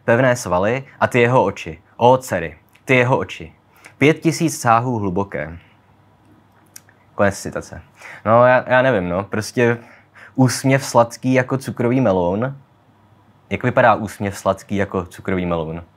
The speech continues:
Případně, jo, oči pět tisíc sáhů hluboké. Proč prostě nemůže napsat hluboké oči?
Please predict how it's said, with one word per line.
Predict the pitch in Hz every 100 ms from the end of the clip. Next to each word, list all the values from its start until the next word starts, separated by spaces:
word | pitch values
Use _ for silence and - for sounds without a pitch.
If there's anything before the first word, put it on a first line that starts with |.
| _ _ _ _ _ _ _ _ _ _ _ _ _ _ _ _ _ _ _ _ -
Případně, | 113 123 123 139 139 _ _ _ _ _ -
jo, | 101 107 123 -
oči | 120 113 - 143 139 _ _ _ _ -
pět | 127 131
tisíc | - 143 151 135 -
sáhů | 131 117 139 135
hluboké. | 127 107 131 73 64 90 _ _ _ - -
Proč | 104
prostě | - 113 131
nemůže | 127 131
napsat | 117 135
hluboké | 123 113 120 131
oči? | 123 - 80